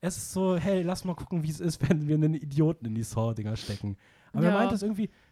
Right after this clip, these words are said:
Speaker 1: er hat das zwar ausgenutzt, aber er ist dann irgendwie da drin und ich finde, er wirkt von allen Leuten wie der Motivierteste, das jetzt wirklich zu probieren und zu schaffen.
Speaker 2: <laughs>
Speaker 1: So, und das
Speaker 2: Ja.
Speaker 1: ist, ich weiß nicht, ich finde ihn,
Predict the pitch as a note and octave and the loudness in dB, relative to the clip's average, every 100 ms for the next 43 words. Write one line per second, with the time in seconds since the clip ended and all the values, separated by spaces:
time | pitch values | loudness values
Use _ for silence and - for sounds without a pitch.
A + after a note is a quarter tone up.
0 | _ D3+ F#3+ A3+ - D3 A3 C4 B3+ C#4+ | _ -4 -2 0 0 0 0 0 0 0
1 | - D3+ F3 F3+ - G3+ G3 F#3 F3 D#3+ | -4 -2 0 0 -2 -4 -4 -4 0 0
2 | C3+ G#3 B3+ - F3+ F#3 E3 - G#3+ G#3 | 2 2 0 0 -2 -2 -4 0 2 4
3 | G#3 - _ _ _ D#3+ D3+ G3+ - - | 2 -2 _ _ _ 0 6 6 4 0
4 | - F3+ A3 A3+ G#3 G#3 G3 E3+ F3 E3+ | -2 0 0 4 2 2 -2 0 2 2
5 | - D3 G#3+ G#3+ - F#3 E3+ E3+ - F3 | 2 2 2 2 -4 -2 -2 -2 -4 -6
6 | D#3 - - D3 D3 C#3+ - B2+ - F#2 | -6 -6 -6 0 2 2 -2 -4 -4 -6
7 | F#2+ _ - B3+ - D4 E4 D4+ F3 A#2+ | -8 _ -14 -12 -6 -4 -2 0 2 2
8 | C3 D#3+ B3 A#3 A3+ A3+ F3+ G3+ F#3+ C#3 | 2 2 2 2 2 2 2 0 0 -2
9 | E3 F3+ - G#3 G3 | -2 -4 -4 -2 -2